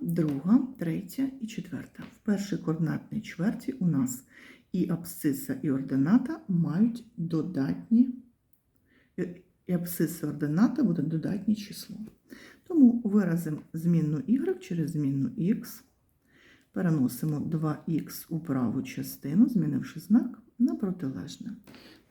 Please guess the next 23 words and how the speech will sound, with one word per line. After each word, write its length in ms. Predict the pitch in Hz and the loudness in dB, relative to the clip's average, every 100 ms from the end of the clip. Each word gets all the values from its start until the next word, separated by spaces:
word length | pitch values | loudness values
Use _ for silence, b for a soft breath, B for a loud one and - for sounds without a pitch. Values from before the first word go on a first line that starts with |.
| - | -10
Ну, 60 | 440 | -6
а 60 | |
тепер 440 | 349 226 240 233 190 | 0 0 4 4 6
візьмемо 460 | 202 214 185 170 | 6 8 8 4
дві 240 | 170 175 202 | 0 0 0
точки. 540 | 202 143 - - - | -2 -8 -8 -16 -18
Першу 440 | - 175 170 - | -8 -6 -6 -8
точку 440 | 147 143 139 - 143 | -8 -8 -8 -10 -6
візьмемо 520 | 156 151 143 - - B B B B B B _ _ _ _ _ _ - | -2 0 0 -2 -4 B B B B B B _ _ _ _ _ _ -2
x 320 | 180 - - | -2 -2 -2
додатнє 460 | 160 147 135 135 135 | 0 2 0 -2 -4
число 380 | - 139 147 127 | -6 -8 -6 -6
два, 580 | 139 135 143 175 262 - - _ _ | -4 -2 2 4 2 0 -16 _ _
знаходимо 520 | 160 151 - 160 151 | -4 -4 -2 -2 -2
відповідне 520 | 143 - 151 147 143 | -4 -4 -2 0 -2
значення 540 | 139 143 123 - 156 - - | -2 0 -2 -4 -4 -6 -6
y, 420 | 139 135 226 262 - B B B | -4 0 2 2 -2 B B B
два 200 | 170 160 | -2 0
множимо 300 | 147 143 151 | 2 0 0
на 80 | 147 | -2
два 220 | 143 143 | 0 0
буде 220 | 135 143 139 | 0 0 -2
чотири, 600 | - 202 - 370 359 | -4 -4 0 0 0